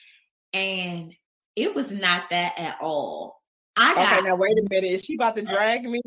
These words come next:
Speaker 2: on a <laughs>
Speaker 1: It
Speaker 2: We
Speaker 1: was
Speaker 2: really like that.
Speaker 1: more than what I thought I was coming, um, to you for. And that's just how this work is, right? It just
Speaker 2: Mm-hmm.
Speaker 1: evolves,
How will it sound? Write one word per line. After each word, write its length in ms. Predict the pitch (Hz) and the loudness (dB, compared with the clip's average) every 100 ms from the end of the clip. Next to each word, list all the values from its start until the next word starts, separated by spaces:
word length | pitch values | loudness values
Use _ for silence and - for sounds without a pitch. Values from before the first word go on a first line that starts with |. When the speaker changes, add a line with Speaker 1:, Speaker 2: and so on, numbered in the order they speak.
| 220 | -2
Speaker 2:
on 120 | 233 | -2
a 40 | - | -2
<laughs> 40 | - - 807 807 807 - 784 784 906 906 906 906 932 960 855 960 988 - _ - - _ _ - - | -4 8 10 10 8 6 6 8 8 8 6 8 8 8 4 4 2 -8 _ -20 -20 _ _ -6 0
Speaker 1:
It 240 | 214 339 | 2 4
Speaker 2:
We 60 | 269 | 4
Speaker 1:
was 160 | 294 277 | 4 2
Speaker 2:
really 200 | 214 202 | -2 -2
like 520 | 190 185 185 185 214 | -6 -8 -8 -6 -4
that. 100 | 220 | -2
Speaker 1:
more 1040 | 233 285 285 277 226 208 196 190 185 196 - _ _ _ - - _ _ _ _ _ _ _ _ 196 | -2 2 2 2 0 0 -2 -2 -6 -8 -16 _ _ _ -12 -12 _ _ _ _ _ _ _ _ -6
than 180 | 247 233 | -4 -4
what 140 | - - | -6 0
I 220 | 240 269 - | 2 2 -2
thought 220 | 226 202 - | -4 -4 -4
I 140 | 190 | -6
was 140 | 180 - | -8 -10
coming, 420 | 240 202 185 170 _ - | -10 -8 -10 -14 _ -12
um, 380 | 175 165 160 - - | -8 -8 -10 -14 -12
to 200 | - 277 | -6 -4
you 240 | 240 214 208 | -6 -8 -14
for. 420 | - 254 196 160 - | -10 -8 -8 -8 -8
And 120 | 233 | -8
that's 180 | 381 - | -8 -10
just 160 | 339 | -10
how 180 | - 240 | -6 -4
this 180 | 226 214 | -6 -10
work 300 | 196 226 233 196 | -10 -10 -10 -10
is, 360 | 247 180 160 | -8 -8 -8
right? 220 | 180 185 190 | -10 -10 -10
It 100 | 190 | -10
just 240 | 196 190 - | -10 -10 -12
Speaker 2:
Mm-hmm. 300 | 151 151 147 | -12 -10 -12
Speaker 1:
evolves, 1200 | 196 208 175 208 220 240 240 240 240 233 233 233 | -10 -10 -10 -10 -6 -6 -6 -6 -8 -8 -10 -16